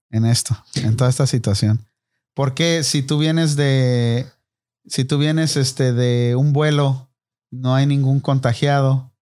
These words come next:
te ponen en cuarentena y ese güey que estuvo contacto directo con un paciente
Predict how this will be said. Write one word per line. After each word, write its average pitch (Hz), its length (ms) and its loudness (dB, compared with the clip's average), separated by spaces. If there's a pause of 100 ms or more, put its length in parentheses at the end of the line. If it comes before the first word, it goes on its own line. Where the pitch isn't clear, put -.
(120)
te 120 100 -2
ponen 127 300 2
en 120 140 2
cuarentena 131 760 2
y 127 160 0
ese 127 220 0
güey 135 180 2
que 131 100 -2
estuvo 135 340 0
contacto 131 520 0
directo 127 440 0
con 120 160 2
un 120 160 2
paciente 139 680 0